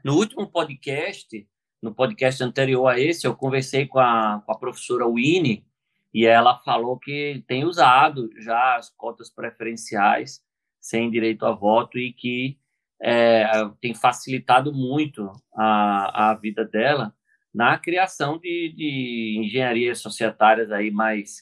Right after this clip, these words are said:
criativas, né? Na, na, na definição de engenharias societárias mais criativas. Isso é bom.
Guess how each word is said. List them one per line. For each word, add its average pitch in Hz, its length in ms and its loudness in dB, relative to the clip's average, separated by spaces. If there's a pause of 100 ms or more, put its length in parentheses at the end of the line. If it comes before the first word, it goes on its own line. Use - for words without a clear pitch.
criativas, 113 800 -2 (100)
né? 104 560 -6
Na, 98 200 -4
na, 98 180 -4
na 104 140 -2
definição 107 520 0
de 101 260 2
engenharias 107 420 4
societárias 104 680 0
mais 107 420 0
criativas. 107 560 0
Isso 104 200 -4
é 160 40 4
bom. 104 280 -2